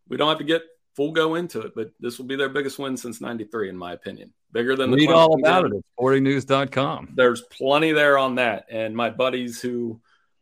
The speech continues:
Speaker 1: are Notre Dame fans accused me of dotting the I and doing all these things that I'm not doing. But,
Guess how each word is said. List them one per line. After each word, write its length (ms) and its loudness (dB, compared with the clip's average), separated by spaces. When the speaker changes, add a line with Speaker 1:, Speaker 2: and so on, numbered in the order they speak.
Speaker 1:
are 100 -10
Notre 220 -2
Dame 260 -2
fans 380 -6
accused 400 -10
me 200 -8
of 280 -8
dotting 380 -6
the 140 -6
I 340 2
and 280 -6
doing 240 -8
all 140 -12
these 220 -16
things 320 -12
that 100 -10
I'm 120 -12
not 200 -12
doing. 340 2
But, 220 2